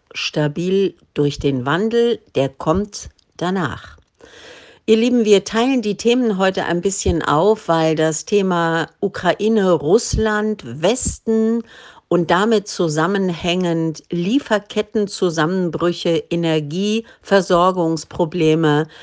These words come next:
das sind, äh, Riesenthemenkomplexe, die wir heute in diesem Sonderpodcast behandeln werden. Alle anderen Themen zur Impfpflicht und so weiter, das kommt dann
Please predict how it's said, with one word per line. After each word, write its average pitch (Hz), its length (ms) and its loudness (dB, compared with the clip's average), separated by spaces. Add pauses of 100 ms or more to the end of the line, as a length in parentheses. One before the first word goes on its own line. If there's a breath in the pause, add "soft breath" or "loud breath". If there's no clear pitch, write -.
(220 loud breath)
das 175 220 -2
sind, 196 380 2
äh, 170 300 4
Riesenthemenkomplexe, 170 1800 0 (320 loud breath)
die 190 140 2
wir 170 220 6
heute 180 260 4
in 165 160 0
diesem 160 320 0
Sonderpodcast 170 1120 0
behandeln 185 600 0
werden. 160 340 0
Alle 151 300 0
anderen 170 500 0
Themen 147 520 2 (240 loud breath)
zur - 180 2
Impfpflicht 190 720 -2
und 165 140 -2
so 165 160 -2
weiter, 147 320 -2
das 139 240 -4
kommt 131 300 -6
dann 123 180 -4